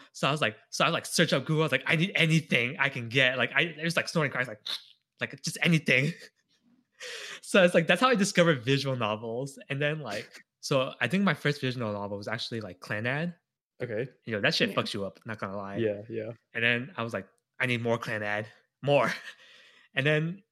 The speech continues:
Speaker 1: um, I found another one. It was, like, Clannad Tomino After, which is a visual novel,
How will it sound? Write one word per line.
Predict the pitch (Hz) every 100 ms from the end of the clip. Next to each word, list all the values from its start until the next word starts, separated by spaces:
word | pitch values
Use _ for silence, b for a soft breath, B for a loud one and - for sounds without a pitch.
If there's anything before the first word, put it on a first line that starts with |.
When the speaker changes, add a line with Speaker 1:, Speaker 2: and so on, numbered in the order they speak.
| -
Speaker 1:
um, | 131 120 120
I |
found | 127 151 165 165 - -
another | 123 120 139 165
one. | 131 113
It | 127
was, | 123
like, | 123 107 - _ -
Clannad | 139 135 113 101
Tomino | - 135 131 113
After, | 110 110 -
which | 131 135
is | 120 - _ _ -
a | 120
visual | 131 143
novel, | 131 127 147 143